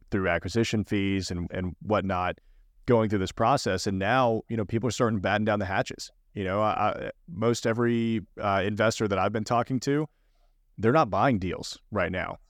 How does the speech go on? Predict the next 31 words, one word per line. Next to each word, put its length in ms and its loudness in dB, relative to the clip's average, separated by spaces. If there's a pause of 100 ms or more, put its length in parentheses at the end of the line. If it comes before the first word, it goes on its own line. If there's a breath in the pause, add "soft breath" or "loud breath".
And 160 -2
so 580 2
if 220 -4
you 140 2
have 260 0
a 40 2
model 460 0
where 240 -2
all 240 4
you 160 0
do 180 4
is 120 0
buy 240 0
deals 400 2
and 100 0
that's 140 -2
the 100 2
only 140 0
way 140 0
that 80 -4
you 120 -2
get 160 -4
paid, 400 4 (1200)
it's 220 -4
gonna 180 2
be 120 4
a 60 6
rough 300 2
couple 300 2
of 100 0
years. 440 -2